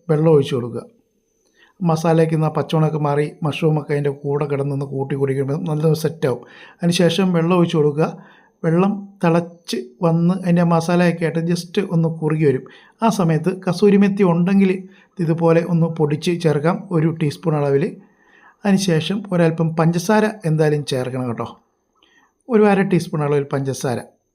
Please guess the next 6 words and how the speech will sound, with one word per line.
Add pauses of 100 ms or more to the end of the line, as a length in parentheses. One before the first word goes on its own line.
(680)
ചേർത്ത് (800)
ഇതുപോലെ
ഒന്ന് (120)
ഇളക്കി (100)
കൂട്ടി
ഇതുങ്ങളൊക്കെ